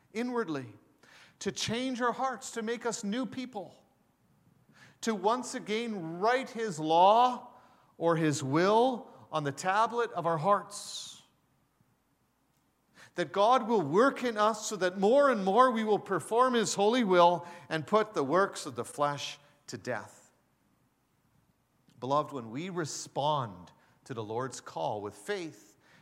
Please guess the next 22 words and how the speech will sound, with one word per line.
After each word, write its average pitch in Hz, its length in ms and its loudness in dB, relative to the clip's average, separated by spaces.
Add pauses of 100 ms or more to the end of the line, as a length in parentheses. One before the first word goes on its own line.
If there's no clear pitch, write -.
(100)
then 190 200 0
God 175 460 6
is 185 280 0
working 190 480 -4
that 185 220 0
renewal 196 460 0
in 208 100 -2
us. - 640 -6 (1160)
So 208 200 -2
this 208 220 0
petition 214 680 -2
is 190 720 -4 (240)
not 190 180 4
only 233 240 4
to 214 140 -4
know 190 320 4
the 233 100 0
will 170 380 4
of 139 220 -4
God, 175 340 2
but 214 120 -2
also 220 680 -4